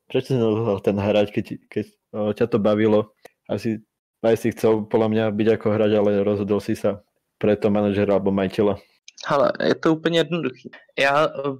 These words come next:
Speaker 2: poslední, poslední měsíce toho, kdy jsem ještě jakoby hrál,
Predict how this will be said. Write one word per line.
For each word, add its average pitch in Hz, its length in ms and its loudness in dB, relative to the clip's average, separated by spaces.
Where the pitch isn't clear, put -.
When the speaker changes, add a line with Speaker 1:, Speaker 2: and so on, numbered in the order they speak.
Speaker 2:
poslední, 147 800 -2
poslední 135 480 0
měsíce 131 640 0
toho, 127 340 0
kdy 123 120 -6
jsem 123 220 -4
ještě 123 220 -2
jakoby 131 360 -2
hrál, 123 460 0